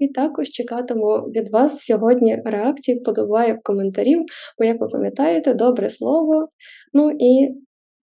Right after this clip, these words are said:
дальше ви в курсі. Тож побачимося в наступному блозі.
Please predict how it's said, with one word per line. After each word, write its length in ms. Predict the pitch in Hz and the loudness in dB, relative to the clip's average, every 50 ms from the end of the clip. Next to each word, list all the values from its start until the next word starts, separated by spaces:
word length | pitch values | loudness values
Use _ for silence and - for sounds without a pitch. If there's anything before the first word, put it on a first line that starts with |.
| _ _ _ _ - | _ _ _ _ -6
дальше 580 | 247 220 226 240 247 247 - - 247 - 262 285 370 349 | -2 -2 0 0 -2 -4 -6 -6 -4 -4 -6 -8 -8 -6
ви 200 | 311 240 214 214 | 0 2 2 2
в 100 | 214 - - | 2 0 -2
курсі. 460 | 196 190 190 - - - 262 254 - _ | -2 -2 -2 -4 -6 -8 -8 -8 -10 _
Тож 160 | - 220 220 | -8 -8 -6
побачимося 720 | - - 226 226 240 240 240 240 - 220 208 214 214 - 220 | -4 -4 -2 0 2 0 0 0 0 0 0 0 0 0 0
в 60 | 202 | 0
наступному 580 | 202 208 - - 311 - 311 320 311 311 294 | 0 -2 -2 -4 -4 0 2 4 6 6 6
блозі. 400 | 269 277 277 285 294 277 285 302 | 8 8 6 6 6 4 0 -2